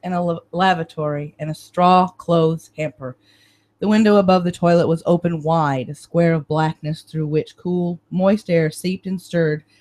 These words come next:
the starchy white curtains. Beyond, in the dark, dense trees, cicadas were tensely sawing. The screen's cut.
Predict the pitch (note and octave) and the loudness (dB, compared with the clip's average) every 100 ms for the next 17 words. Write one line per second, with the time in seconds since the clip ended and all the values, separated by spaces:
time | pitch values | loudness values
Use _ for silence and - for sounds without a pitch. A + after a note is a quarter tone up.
0 | _ F3 - E3 E3 E3 D#3 D3+ - F3+ | _ -12 -2 -2 -2 -4 -4 -4 -4 -6
1 | - C#3+ C3+ _ _ _ _ _ - G3 | -6 -8 -14 _ _ _ _ _ -2 2
2 | G#3 A#3 B3 - _ - G3+ B3 G3 F3 | 4 4 2 -4 _ -2 0 2 2 2
3 | E3 - _ _ _ _ _ E3 F#3 F#3+ | 0 -6 _ _ _ _ _ -2 -2 -4
4 | - E3+ D#3 D3+ _ _ _ _ _ - | -8 -6 -6 -8 _ _ _ _ _ -14
5 | F3 F3 D#3 D3+ D#3 D3+ D3 C#3+ - D3 | -4 -2 -2 -4 -10 -8 -10 -10 -12 -12
6 | - D3 C3+ B2 - _ _ _ _ _ | -8 -6 -6 -8 -12 _ _ _ _ _
7 | _ _ _ _ G#3+ - - B3 A3+ - | _ _ _ _ -2 0 4 6 6 2
8 | - F#3 - | 0 0 0